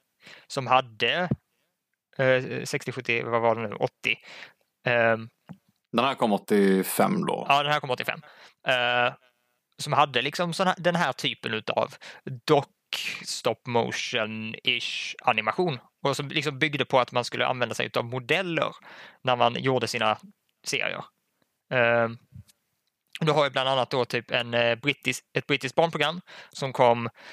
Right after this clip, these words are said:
Speaker 1: eh, några år tidigare som heter, eh, Thunderbirds, som använde sig utav en liknande princip
Speaker 2: Ah,
Speaker 1: när de spelade in.
Speaker 2: right.
Speaker 1: Eh, de var ju dock fullt marionettdockor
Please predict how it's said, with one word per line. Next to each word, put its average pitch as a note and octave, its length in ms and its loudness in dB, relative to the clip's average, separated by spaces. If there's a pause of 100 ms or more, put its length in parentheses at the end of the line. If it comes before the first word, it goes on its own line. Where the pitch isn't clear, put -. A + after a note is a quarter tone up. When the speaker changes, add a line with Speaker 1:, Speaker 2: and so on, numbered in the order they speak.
(300)
Speaker 1:
eh, A#2 540 6
några B2+ 200 2
år B2 120 6
tidigare C#3+ 580 0
som C3 220 -6
heter, A#2 920 2
eh, G#2+ 60 2
Thunderbirds, D3+ 800 0 (140)
som C#3+ 400 -2
använde C#3+ 340 2
sig C#3 140 -2
utav C3+ 220 2
en C#3 320 -2
liknande C#3 540 0
princip D#3+ 420 -4 (460)
Speaker 2:
Ah, B2 760 0
Speaker 1:
när C#3 100 4
de C#3 120 2
spelade C3+ 360 -2
in. E3 220 -6 (120)
Speaker 2:
right. A2 560 0 (140)
Speaker 1:
Eh, B2+ 300 0 (140)
de E3+ 220 4
var F3 120 4
ju E3+ 60 2
dock D#3 220 2
fullt B2 500 -2
marionettdockor B2+ 760 0